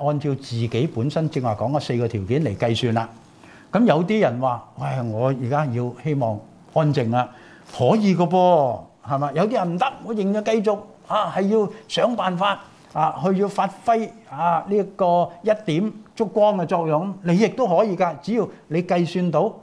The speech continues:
同埋你係安全，你有喺個法律上面嚟講呢，你唔係呢一個，即係，嚇，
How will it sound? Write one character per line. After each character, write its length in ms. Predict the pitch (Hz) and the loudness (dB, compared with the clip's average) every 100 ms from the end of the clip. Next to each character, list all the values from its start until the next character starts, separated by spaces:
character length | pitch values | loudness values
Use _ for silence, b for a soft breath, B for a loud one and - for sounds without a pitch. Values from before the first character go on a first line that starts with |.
| - | -4
同 120 | 139 | -2
埋 220 | 123 123 | 0 0
你 60 | 139 | 0
係 200 | 165 147 | 0 0
安 240 | 190 196 190 | 2 0 0
全， 260 | 143 113 | -4 -6
你 220 | 117 143 156 | -4 -2 0
有 160 | 135 B B - | 0 B B -4
喺 120 | 143 190 | -2 0
個 100 | 156 | -2
法 300 | - 151 156 | -2 -2 -2
律 140 | 160 143 127 - | 2 2 0 -2
上 180 | 147 135 | 0 2
面 160 | 139 | 0
嚟 100 | 123 113 | -2 -2
講 200 | 131 190 | 0 0
呢， 80 | 196 B B | -4 B B
你 240 | 127 143 185 | 0 2 0
唔 400 | 180 104 104 107 | -2 -4 -2 -2
係 320 | - 131 131 - | 0 0 -2 -2
呢 100 | 180 | 2
一 320 | 180 180 - | 2 0 -4
個， 320 | 147 135 131 B B B | 0 0 0 B B B
即 120 | - 180 | -2 0
係， 320 | 147 123 120 | 0 -2 -2
嚇， 300 | 135 165 | 0 0